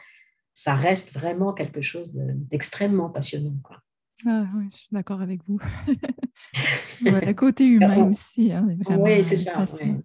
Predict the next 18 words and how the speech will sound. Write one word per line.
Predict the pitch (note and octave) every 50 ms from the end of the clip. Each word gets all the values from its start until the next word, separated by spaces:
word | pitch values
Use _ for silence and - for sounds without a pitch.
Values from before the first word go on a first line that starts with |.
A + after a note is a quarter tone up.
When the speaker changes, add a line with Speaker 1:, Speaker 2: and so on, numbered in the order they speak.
| _ _ A3+
Speaker 1:
ouais. | G#3 F3+
Speaker 2:
Ouais. | G3 G#3 G3+ - - F3+
Speaker 1:
Ouais, | D#3+ - -
je | -
pense | - F3 F#3 -
que | G3
le | E3+
côté | F3 G#3 G3+ G3 G#3 G3+
humain, | G3+ G3+ G3 A3 A#3 A#3
pour | A3+ A3 G3
moi, | G3+ G#3 G#3+ G#3+
a, | G#3 F#3+ F#3 F3+ D3+
a | E3 E3
été, | D#3 D#3 - F3+ F#3 F3+ F3 E3+
euh, | D#3+ D#3 D3+ D3+
très, | - - F#3+ F3+
très | - G#3+ G#3 F#3+
important. | F#3 F3 F3 - - - - A3 A#3 B3+ B3